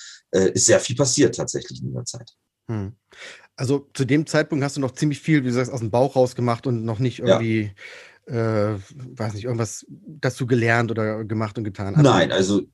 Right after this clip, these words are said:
Speaker 1: gelernt, äh, gelernt in dem Sinne halt, äh, aus eigener Erfahrung gelernt,
Speaker 2: Ja.
Speaker 1: ne?
Speaker 2: Ja.
Speaker 1: So.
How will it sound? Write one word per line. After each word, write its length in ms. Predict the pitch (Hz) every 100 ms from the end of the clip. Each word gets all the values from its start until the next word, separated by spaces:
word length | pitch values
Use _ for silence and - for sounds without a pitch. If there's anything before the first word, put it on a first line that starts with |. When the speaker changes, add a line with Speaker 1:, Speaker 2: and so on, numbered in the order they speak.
| _ 95 107
Speaker 1:
gelernt, 680 | 117 113 95 95 127 123
äh, 380 | 95 107 101 92
gelernt 360 | 98 101 110 120
in 120 | 110
dem 180 | 107 113
Sinne 300 | 123 123 113
halt, 260 | 110 120 - 76
äh, 80 | 104
aus 200 | 110 -
eigener 240 | 95 104
Erfahrung 360 | 95 - 90 90
gelernt, 260 | - 78 117
Speaker 2:
Ja. 140 | 117
Speaker 1:
ne? 200 | 87 104 120 _ -
Speaker 2:
Ja. 140 | 110
Speaker 1:
So. 140 | 120